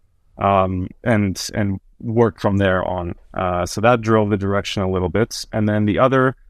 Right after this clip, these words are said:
uh, element was lineup. Um, we, uh, brought on board, uh, Samuel Rideout, who is our, uh, uh, one of our guitarists, um, and he's a fantastic musician and a great guy. And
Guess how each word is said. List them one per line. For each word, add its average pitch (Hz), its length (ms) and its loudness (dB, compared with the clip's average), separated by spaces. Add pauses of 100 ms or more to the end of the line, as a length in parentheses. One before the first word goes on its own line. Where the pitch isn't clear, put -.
(320)
uh, 113 260 4
element 123 400 2
was 104 340 0
lineup. 139 480 2 (340)
Um, 95 560 0
we, 107 720 0 (540)
uh, 104 220 4
brought 117 280 4
on 117 140 2
board, 113 500 2
uh, 101 280 0
Samuel 107 720 -2
Rideout, 107 500 2 (100)
who 107 140 0
is 92 100 -2
our, 92 300 -2 (120)
uh, 92 440 -4 (640)
uh, 101 140 2
one 98 180 2
of 90 80 0
our 95 100 2
guitarists, - 760 0
um, 92 480 -2 (140)
and 92 180 -4
he's 90 120 -4
a 90 80 -8
fantastic 98 520 -2
musician 95 420 -4
and 90 120 -4
a 87 60 -6
great 92 240 -4
guy. 110 260 2 (180)
And 95 380 -4